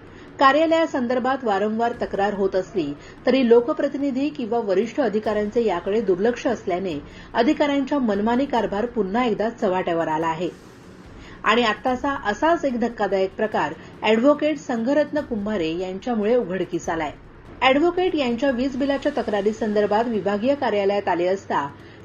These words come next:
चक्क कार्यालयाच्या वेळेत कार्यालयाच्या समोर क्रिकेट खेळताना सर्व कर्मचारी आढळून आले.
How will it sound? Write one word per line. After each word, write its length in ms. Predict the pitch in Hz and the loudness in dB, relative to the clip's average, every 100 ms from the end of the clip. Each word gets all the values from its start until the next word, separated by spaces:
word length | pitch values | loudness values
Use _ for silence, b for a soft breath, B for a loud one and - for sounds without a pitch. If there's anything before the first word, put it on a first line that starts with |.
| - | 2
चक्क 220 | 285 311 | 2 4
कार्यालयाच्या 760 | 330 277 202 240 285 277 277 277 | 2 2 4 2 2 0 0 0
वेळेत 300 | 220 208 240 - | 2 2 2 -2
कार्यालयाच्या 640 | 226 196 240 285 285 285 | 0 2 2 2 0 0
समोर 380 | 262 233 214 160 | -2 -2 -2 -4
क्रिकेट 460 | - 220 240 262 262 | -4 -2 0 0 0
खेळताना 420 | 226 214 208 240 | -2 -2 -2 -4
सर्व 320 | - 269 294 | 0 0 0
कर्मचारी 580 | 302 226 202 196 190 247 | 0 -2 -2 -2 0 0
आढळून 440 | - 185 202 180 | -2 -2 -2 -2
आले. 240 | 170 165 | -2 -2